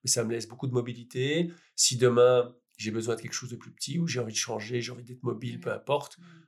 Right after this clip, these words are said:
Speaker 1: ben voilà, j'ai, j'ai la, la flexibilité de le faire et j'ai pas envie de m'ennuyer avec un, un emprunt hypothécaire de vingt ans
Speaker 2: Mhm.
Speaker 1: où je sais que je dois rembourser blindé, euh, et cetera.
Speaker 2: Mhm.
Speaker 1: Donc, euh, regarder sa structure de coût pour être libre.
Speaker 2: Mhm.
Speaker 1: Euh,
Speaker 2: Pour
Speaker 1: ça,
Speaker 2: pouvoir,
Speaker 1: c'est
Speaker 2: euh,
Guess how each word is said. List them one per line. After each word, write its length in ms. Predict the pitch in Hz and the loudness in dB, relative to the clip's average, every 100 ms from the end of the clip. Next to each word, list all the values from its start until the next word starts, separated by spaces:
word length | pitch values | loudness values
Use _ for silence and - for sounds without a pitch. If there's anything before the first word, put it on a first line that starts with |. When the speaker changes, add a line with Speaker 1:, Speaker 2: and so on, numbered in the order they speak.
| _ | _
Speaker 1:
ben 100 | 113 98 | -4 -4
voilà, 260 | 101 113 | -2 -4
j'ai, 320 | 123 107 110 131 | -6 -10 -14 -14
j'ai 160 | - | -10
la, 200 | 107 101 117 | -10 -10 -12
la 120 | 107 | -12
flexibilité 500 | - 127 135 120 120 | -8 -6 -6 -6 -8
de 80 | 113 | -8
le 60 | |
faire 400 | - 143 156 147 | -4 -2 -2 -4
et 40 | 117 | -6
j'ai 120 | 107 | -6
pas 120 | 107 | -4
envie 120 | 113 | -6
de 60 | 117 | -6
m'ennuyer 440 | 110 110 113 127 | -8 -8 -4 -2
avec 280 | 127 110 107 | -2 -4 -8
un, 240 | 107 110 - _ _ - | -10 -10 -14 _ _ -8
un 100 | 110 | -2
emprunt 280 | 110 - 117 | 0 2 2
hypothécaire 520 | 120 - 107 120 120 | 0 -10 -2 2 2
de 80 | 110 | 0
vingt 260 | 107 104 | -6 -2
ans 300 | 117 127 131 127 | 2 4 2 -4
Speaker 2:
Mhm. 180 | - - - | -18 -20 -14
Speaker 1:
où 60 | |
je 60 | 107 | -8
sais 180 | - 120 | -6 -6
que 120 | 113 | -8
je 80 | 104 | -8
dois 400 | 110 113 113 101 | -4 -2 -2 -4
rembourser 440 | - 107 127 - | -8 -10 -6 -6
blindé, 560 | 107 107 104 113 120 117 | -6 -6 -6 -4 -4 -6
euh, 220 | 104 113 | -8 -10
et 40 | - | -12
cetera. 320 | - 113 - - | -14 -14 -16 -18
Speaker 2:
Mhm. 60 | - - - | -18 -18 0
Speaker 1:
Donc, 200 | 127 127 | 2 6
euh, 240 | 135 123 123 - _ - | 8 8 6 -8 _ -4
regarder 320 | 143 139 135 | 4 6 6
sa 120 | 131 | 2
structure 320 | 127 - 135 127 | 0 -4 -6 -4
de 80 | |
coût 180 | 120 175 | 0 0
pour 140 | 170 170 | 2 0
être 120 | - | -2
libre. 360 | 131 160 - - | -6 -4 -4 -6
Speaker 2:
Mhm. 240 | 214 220 - - _ _ _ - 117 | -14 -14 -16 -20 _ _ _ -12 -2
Speaker 1:
Euh, 360 | 120 113 110 | 0 0 -4
Speaker 2:
Pour 120 | 147 175 | -8 -4
Speaker 1:
ça, 100 | 127 | -2
Speaker 2:
pouvoir, 40 | |
Speaker 1:
c'est 180 | - - | -2 -4
Speaker 2:
euh, 400 | - - - 123 | -20 -20 -18 -18